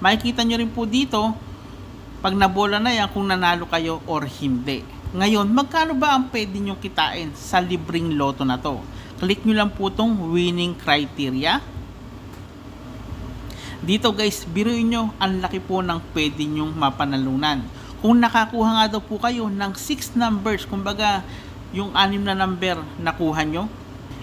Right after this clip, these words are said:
pwede agad kayong magkaroon ng fifty million won. Guys, kayo na po ang bahala kung mag-convert nyan ng won to P H P. And sumunod, pwede rin kayong kumuha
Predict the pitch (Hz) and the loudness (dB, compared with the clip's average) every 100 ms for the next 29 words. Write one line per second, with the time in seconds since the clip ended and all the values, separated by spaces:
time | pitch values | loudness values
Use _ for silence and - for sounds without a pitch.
0 | - - 202 190 196 196 190 190 190 180 | -4 4 4 4 0 0 -2 -2 0 2
1 | 175 170 214 247 208 196 190 180 160 - | 0 0 0 2 2 0 0 0 -2 -2
2 | 247 - - 240 214 196 165 156 151 147 | -2 -2 -2 2 4 4 0 -2 -2 -2
3 | 143 147 127 131 175 180 - 175 175 175 | 0 2 2 0 0 -2 0 2 2 0
4 | 180 170 156 160 185 185 175 170 143 - | 0 -2 0 0 2 2 0 0 -4 -2
5 | 151 147 220 254 220 196 202 190 - - | -4 0 -2 0 2 2 2 -6 -12 -12
6 | - 190 185 165 170 180 151 139 - - | -4 0 2 2 4 4 2 -8 -8 0
7 | 202 220 - 165 156 139 - - 147 127 | 0 0 -4 -6 -6 -8 -10 -8 -8 -8
8 | - - - - - - 190 190 - 208 | -10 -14 -14 -14 -14 -2 2 4 4 4
9 | 214 220 247 220 - - - - 226 226 | 4 2 2 0 -6 -12 -14 -4 2 4
10 | 233 240 233 233 226 220 214 214 208 214 | 4 2 2 0 0 2 2 4 4 2
11 | 175 | 0